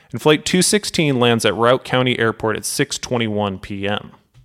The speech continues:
After taxiing to the terminal and shutting down the engines,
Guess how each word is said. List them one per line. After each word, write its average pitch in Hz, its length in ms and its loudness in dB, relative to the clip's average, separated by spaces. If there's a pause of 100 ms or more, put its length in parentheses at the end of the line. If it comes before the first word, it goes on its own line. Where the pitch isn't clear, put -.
(1300)
After 147 200 2
taxiing 180 520 2
to 165 100 0
the 151 100 2
terminal 151 640 4
and 120 100 0
shutting 127 400 2
down 120 220 2
the 123 140 0
engines, 107 680 -2